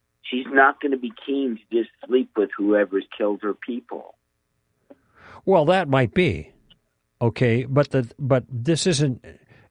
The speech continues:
Speaker 2: and this is part of what makes these, this passage odd to twentieth century year, ears. But, but, um, arranged marriages were standard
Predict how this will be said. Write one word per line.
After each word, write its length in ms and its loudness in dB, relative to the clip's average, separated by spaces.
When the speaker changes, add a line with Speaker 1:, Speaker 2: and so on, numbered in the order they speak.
Speaker 2:
and 160 0
this 180 2
is 140 0
part 320 0
of 80 0
what 160 0
makes 340 -2
these, 680 0
this 220 0
passage 540 -2
odd 560 0
to 140 0
twentieth 500 -2
century 480 -4
year, 300 -2
ears. 480 -2
But, 260 -2
but, 760 -6
um, 440 -2
arranged 460 0
marriages 500 0
were 220 0
standard 720 -2